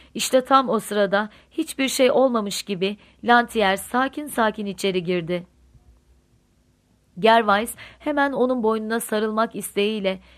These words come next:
"Sen misin, sen misin?" diye haykırdı. Lantier de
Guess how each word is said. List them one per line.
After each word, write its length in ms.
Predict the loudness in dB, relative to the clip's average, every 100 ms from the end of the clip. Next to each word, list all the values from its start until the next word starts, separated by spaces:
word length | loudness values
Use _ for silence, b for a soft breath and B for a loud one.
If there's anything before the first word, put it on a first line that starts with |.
| b
"Sen 380 | -6 2 2 2
misin, 480 | -4 -6 -8 -8 -8
sen 320 | -2 0 0
misin?" 420 | -4 -4 -6 -2
diye 140 | -2 0
haykırdı. 680 | 2 0 -2 -10 -10 -14 -16 _ _ -20 _ -6
Lantier 640 | 4 6 6 4 6 6
de 180 | 2 -4